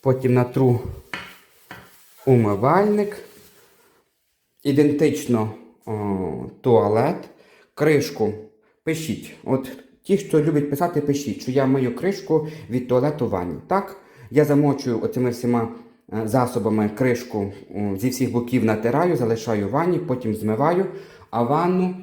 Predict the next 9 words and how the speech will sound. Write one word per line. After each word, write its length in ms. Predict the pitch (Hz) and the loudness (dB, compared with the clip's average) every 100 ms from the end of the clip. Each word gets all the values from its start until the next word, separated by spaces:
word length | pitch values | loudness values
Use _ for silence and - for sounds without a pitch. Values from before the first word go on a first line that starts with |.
| - - | -16 -14
мию 440 | - 120 147 147 | -2 0 0 -2
оцею 340 | 120 - 131 123 | -2 -4 -4 -4
штукою 380 | - 151 135 120 | -4 -4 -2 -2
від 160 | 120 | -2
містера 300 | 135 - 117 | -4 -2 -2
Пропера 540 | 110 156 160 143 135 - - - | 0 0 0 0 0 -4 -12 -6
для 200 | 110 123 | -2 0
акрилових 680 | 117 113 123 123 120 117 90 | -2 -4 -2 0 0 0 -2
ванн 220 | 82 | -6